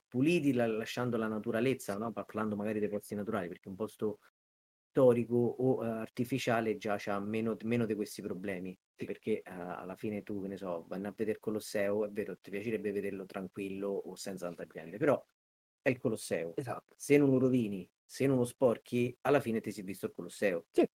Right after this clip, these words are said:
Speaker 1: E va bene.
Speaker 2: Sì, sì.
Speaker 1: Ora, ti vuoi andare a vedere la cima della montagna, che ne so, in Austria,
Speaker 2: Mm.
Speaker 1: bella, a tremila metri, tutta una passeggiata. Certo, se vedi la pipinara di gente che cammina con te,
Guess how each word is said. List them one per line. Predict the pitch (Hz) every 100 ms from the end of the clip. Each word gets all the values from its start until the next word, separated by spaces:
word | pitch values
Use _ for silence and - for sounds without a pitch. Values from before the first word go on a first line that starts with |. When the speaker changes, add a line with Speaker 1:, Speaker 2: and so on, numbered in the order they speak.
| _ -
Speaker 1:
E | -
va | -
bene. | 113 -
Speaker 2:
Sì, | 127
sì. | 113 - - _ _ _ _ -
Speaker 1:
Ora, | 165 127 107 - _
ti | - 110
vuoi | 151 151
andare | 135 123 113
a |
vedere | 127 147
la | 127
cima | 120 151 139
della | 131
montagna, | 131 127 127 120 113 117 113 110 110 110 107 107
che | 113
ne | 117
so, | 117
in | 113 117
Austria, | 101 92 - 104 90 85 _ _ _ _ _ 127
Speaker 2:
Mm. | 117 104
Speaker 1:
bella, | 123 110 110
a |
tremila | - 127 127 127
metri, | 123 117 113
tutta | 131 117
una | 120
passeggiata. | 117 117 - 107 120 107
Certo, | - 131 117 -
se | 113
vedi | 110 127 143 131
la |
pipinara | 123 123 120 135 123
di | 123 123
gente | 127 113
che | 107
cammina | 110 120 123
con | 135 143
te, | 123 120